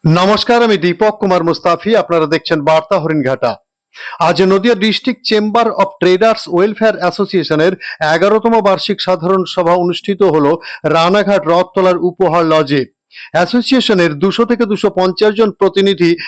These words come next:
জেলার বিভিন্ন ব্লক থেকে যোগদান করেন। প্রদীপ প্রজ্বলনের মাধ্যমে অনুষ্ঠানের শুভ সূচনা হয়। পরে অতিথি বরণ, সুভিনিয়র প্রকাশ ও সাংগঠনিক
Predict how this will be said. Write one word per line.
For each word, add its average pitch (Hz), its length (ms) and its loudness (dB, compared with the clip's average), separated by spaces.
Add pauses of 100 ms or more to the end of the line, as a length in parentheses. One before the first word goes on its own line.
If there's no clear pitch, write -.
(180)
জেলার 190 320 2
বিভিন্ন 196 420 0
ব্লক 185 420 0
থেকে 202 220 -2
যোগদান 165 420 -2
করেন। 147 360 0 (280)
প্রদীপ 175 400 2
প্রজ্বলনের 196 580 2
মাধ্যমে 175 380 0
অনুষ্ঠানের 175 460 -2
শুভ 190 340 -2
সূচনা 170 420 -2
হয়। 135 280 0 (320)
পরে 175 340 2
অতিথি 175 400 -2
বরণ, 170 360 2 (200)
সুভিনিয়র 185 600 2
প্রকাশ 175 600 0
ও 175 140 0
সাংগঠনিক 185 760 -2